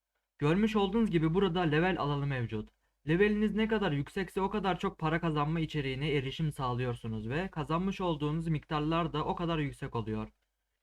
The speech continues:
Levelinizi yükseltmek için tek yapmanız gereken site içerisinde bulunan para kazandırma seçeneklerinin hepsini kullanmak. Yani ekstra bir işlem yapmanız gerekmiyor arkadaşlar. Sadece siteyi normal bir şekilde kullanmanız yeterli. Para kazanma seçeneklerini ise burada görmüş olduğunuz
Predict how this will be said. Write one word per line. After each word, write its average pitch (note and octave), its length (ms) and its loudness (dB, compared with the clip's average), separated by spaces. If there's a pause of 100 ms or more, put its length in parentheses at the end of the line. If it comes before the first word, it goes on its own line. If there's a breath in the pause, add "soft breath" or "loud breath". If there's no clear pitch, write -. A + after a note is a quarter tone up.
Levelinizi F3+ 640 2
yükseltmek F#3+ 580 0
için D#3 220 -2
tek G3+ 220 -2
yapmanız F3 380 0
gereken D3 380 0
site G3+ 220 0
içerisinde E3+ 540 0
bulunan C#3 300 -2
para D3 220 -2
kazandırma E3 500 0
seçeneklerinin C3+ 680 -4
hepsini D#3+ 340 -2
kullanmak. A2 600 -4 (100)
Yani F#3 280 0
ekstra F3+ 500 -2
bir F3 160 2
işlem E3+ 320 0
yapmanız D#3+ 340 0
gerekmiyor C#3 420 0
arkadaşlar. A#2 680 -4 (320)
Sadece G3+ 360 4
siteyi F3 320 0
normal F3 340 2
bir F3+ 100 0
şekilde D3+ 420 -2
kullanmanız C3+ 560 -4
yeterli. A2 520 -4 (600)
Para F#3 200 2
kazanma G#3+ 400 4
seçeneklerini F#3 680 0
ise D3+ 320 0
burada F#3+ 240 2
görmüş E3+ 420 2
olduğunuz C#3+ 420 0